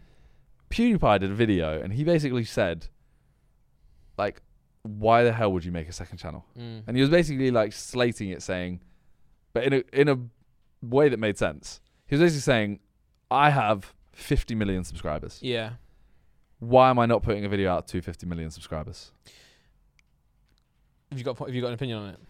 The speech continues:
Speaker 1: Well, my thing is, like, okay, well, if I'm doing, you know, real life and gaming, I'd separate them 'cause the people who are seeing real life
Speaker 2: Yeah.
Speaker 1: don't wanna see gaming, so
Speaker 2: It's
Speaker 1: they can go over.
Speaker 2: It's like what, what ruined my Pokemon channel this year was me doing, uh, Pokemon card videos and then doing the Pokemon playthrough.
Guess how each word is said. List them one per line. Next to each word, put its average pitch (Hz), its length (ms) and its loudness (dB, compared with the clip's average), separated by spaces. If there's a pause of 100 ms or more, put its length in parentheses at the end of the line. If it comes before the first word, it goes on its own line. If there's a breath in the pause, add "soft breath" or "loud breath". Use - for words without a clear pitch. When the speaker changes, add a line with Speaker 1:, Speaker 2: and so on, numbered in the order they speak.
(140)
Speaker 1:
Well, 151 160 8
my 170 160 8
thing 120 220 2
is, 104 200 -2
like, 98 300 0
okay, 101 240 -2
well, 87 300 -2 (100)
if 98 120 -6
I'm 95 140 0
doing, 90 220 -4
you 90 80 -6
know, 85 60 -4
real 90 220 -2
life 82 200 -2
and 82 100 -12
gaming, 85 380 -2
I'd 80 160 -8
separate 76 340 -6
them 78 140 -14
'cause 80 280 -8
the - 120 -12
people 87 200 -6
who 85 80 -6
are 87 60 -4
seeing 92 300 -6
real 85 160 -2
life 90 360 -4 (300)
Speaker 2:
Yeah. 139 140 -6
Speaker 1:
don't 90 80 -4
wanna 90 120 -10
see 92 120 -8
gaming, 90 400 -6
so - 60 -12
Speaker 2:
It's 95 80 -8
Speaker 1:
they 90 80 -6
can 95 120 -12
go 90 180 -2
over. 95 380 -4
Speaker 2:
It's 139 140 -8
like 139 180 0
what, 139 260 -6
what 147 220 4
ruined 151 180 4
my 135 80 -2
Pokemon 135 260 -2
channel 120 160 -6
this 113 120 -6
year 127 220 -2
was 110 120 -6
me 120 160 -4
doing, 113 440 -4
uh, 107 500 -4 (180)
Pokemon 117 360 -6
card 139 240 0
videos 101 480 -10 (140)
and 120 60 -12
then 110 100 -10
doing 110 160 -8
the 101 60 -12
Pokemon 107 320 -10
playthrough. 101 460 -8